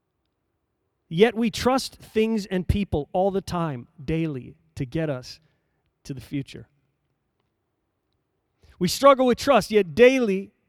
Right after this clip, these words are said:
we trust and have faith in people to get us to the future. Teachers. You're trusting your teacher to get you to the future, to lead you into the future.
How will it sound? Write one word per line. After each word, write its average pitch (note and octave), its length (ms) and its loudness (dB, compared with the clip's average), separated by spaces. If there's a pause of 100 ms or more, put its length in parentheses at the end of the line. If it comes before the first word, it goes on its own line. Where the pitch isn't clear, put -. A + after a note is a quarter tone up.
(500)
we F#3+ 200 0
trust - 640 0 (420)
and F3 100 2
have G3 160 4
faith G3+ 640 -6 (200)
in F3 140 2
people G3 540 0 (260)
to E3+ 80 -2
get G3 240 4
us F3+ 160 0
to - 100 -6
the E3 60 -4
future. D#3 480 -6 (800)
Teachers. G3+ 640 -2 (1900)
You're F3+ 100 -2
trusting A3+ 480 0
your A3 100 -2
teacher G3 380 -2
to E3 80 -2
get E3+ 240 -4
you F3 60 -6
to E3+ 60 -4
the E3+ 80 -4
future, D3+ 440 -12 (3000)
to G3+ 80 0
lead G#3+ 340 2
you A3+ 200 4
into A3 120 6
the F#3 100 2
future. G3 540 -4